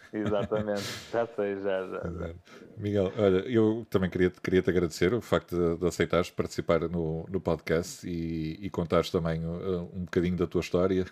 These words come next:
Speaker 2: e da, e da, da tua, da tua motivação para quem nos vai ouvir.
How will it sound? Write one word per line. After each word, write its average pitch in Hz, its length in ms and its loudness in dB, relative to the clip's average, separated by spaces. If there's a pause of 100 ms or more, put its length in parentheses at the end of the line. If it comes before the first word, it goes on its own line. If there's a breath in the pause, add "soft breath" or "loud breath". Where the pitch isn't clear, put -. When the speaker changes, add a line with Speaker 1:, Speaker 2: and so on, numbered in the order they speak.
(140)
Speaker 2:
e 87 100 -6
da, 82 500 -4
e 92 140 -6
da, 85 440 -2 (140)
da 87 140 -6
tua, 90 380 0 (440 loud breath)
da 101 120 2
tua 110 180 4
motivação 104 500 2
para 98 140 0
quem 101 140 -2
nos 95 80 -4
vai 95 180 4
ouvir. 78 280 0